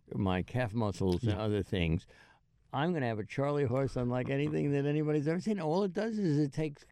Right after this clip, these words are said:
Speaker 1: couple of seconds to do that.
Speaker 2: Yeah. Oh, absolutely.
Speaker 1: Now, I
Speaker 2: Yeah.
Speaker 1: wanna go to another place. I've heard a lot about, and in fact, I've had some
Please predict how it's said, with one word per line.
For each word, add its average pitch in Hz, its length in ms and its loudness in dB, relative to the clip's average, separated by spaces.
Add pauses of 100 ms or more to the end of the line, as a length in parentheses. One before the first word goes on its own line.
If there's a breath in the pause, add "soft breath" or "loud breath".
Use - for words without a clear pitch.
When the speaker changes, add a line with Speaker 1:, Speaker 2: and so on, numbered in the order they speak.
Speaker 1:
couple 175 220 -2
of 160 80 2
seconds 107 560 0
to 143 100 -2
do 220 220 2
that. - 240 -4
Speaker 2:
Yeah. 92 260 0
Oh, 117 140 0
absolutely. 104 560 -2 (320 loud breath)
Speaker 1:
Now, 135 220 0
I - 20 0
Speaker 2:
Yeah. 135 60 2
Speaker 1:
wanna 160 260 0
go 139 260 0 (120)
to 120 100 0
another 113 180 2
place. 104 260 -2 (280 loud breath)
I've 113 220 -2
heard 156 160 0
a 143 40 0
lot 143 240 0
about, 98 320 0 (180)
and 101 160 2
in 95 120 2
fact, 101 240 -4
I've 85 100 -4
had 139 340 -4
some 78 360 -6